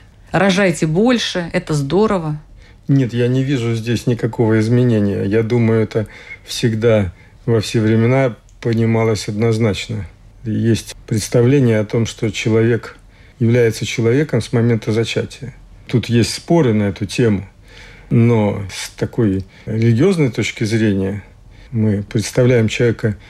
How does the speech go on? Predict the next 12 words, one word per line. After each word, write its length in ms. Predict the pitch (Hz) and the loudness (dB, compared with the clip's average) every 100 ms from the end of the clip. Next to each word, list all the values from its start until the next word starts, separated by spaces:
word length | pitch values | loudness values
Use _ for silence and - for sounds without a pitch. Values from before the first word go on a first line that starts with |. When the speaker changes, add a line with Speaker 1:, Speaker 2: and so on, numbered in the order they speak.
| - - - | -20 -6 -2
Speaker 2:
не 60 | |
просто 380 | 104 131 110 - | 0 0 0 -4
как 260 | 92 107 - | -2 -4 -2
сгусток 640 | 113 92 113 113 - 107 113 | -4 -2 0 -2 -2 -4 -4
определенно 960 | - 107 117 113 110 107 104 101 110 | -2 0 2 4 4 2 0 -4 -4
организованной 640 | 110 104 113 117 110 101 101 | -4 0 2 2 2 2 2
материи, 640 | 107 104 190 214 135 101 - - - - 107 - 107 | 0 0 0 2 0 -2 -6 -20 -20 -8 -6 -2 -2
высокоорганизованной. 1000 | - 104 95 104 101 101 95 95 92 85 71 - - - | 0 0 2 2 2 0 0 0 -2 -6 -10 -20 -20 -18
Человек, 460 | - - 113 123 120 | -6 2 4 2 2
наделенный 680 | 113 104 110 117 110 107 104 | 0 2 2 2 2 2 -2
бессмертной 760 | 101 113 113 - 117 110 113 | -4 -6 -6 0 0 0 -2
душой 480 | 101 110 - 185 190 | -2 -4 0 2 0